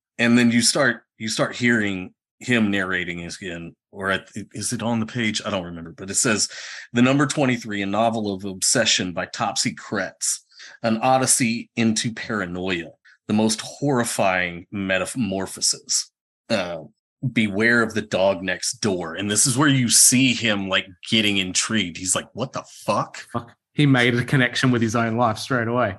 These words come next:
Speaker 1: Yeah.
Speaker 2: And he's, he's so obsessed with this book from the get-go that when his wife, so Agatha and our main character, they go to a Christmas party. That's where we meet our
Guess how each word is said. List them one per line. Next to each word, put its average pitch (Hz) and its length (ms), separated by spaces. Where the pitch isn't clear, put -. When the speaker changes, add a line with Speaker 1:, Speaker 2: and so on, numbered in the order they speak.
Speaker 1:
Yeah. 117 320
Speaker 2:
And 160 200
he's, 214 480
he's 160 200
so 190 200
obsessed 170 420
with 139 80
this 135 160
book 143 240
from 139 160
the 123 80
get-go 117 560
that 113 200
when 135 420
his 123 260
wife, 135 580
so - 160
Agatha 131 680
and 113 260
our 117 100
main 117 240
character, 117 300
they 120 180
go 139 240
to 151 160
a 123 60
Christmas - 440
party. 92 400
That's 117 240
where 123 160
we 117 120
meet 117 280
our 107 180